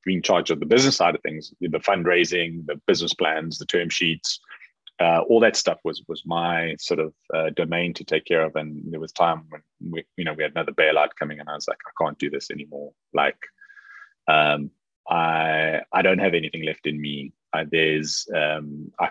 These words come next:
can't go ahead and not, I can't ask for another bailout again. I just,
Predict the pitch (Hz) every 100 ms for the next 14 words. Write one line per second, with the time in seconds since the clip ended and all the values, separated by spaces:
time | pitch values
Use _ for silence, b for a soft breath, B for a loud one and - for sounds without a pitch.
0 | - 85 78 _ - 78 78 76 78 76
1 | 69 71 73 73 78 - 73 - 85 78
2 | 78 76 - 76 76 67 73 71 67 -
3 | 76 73 73 71 - -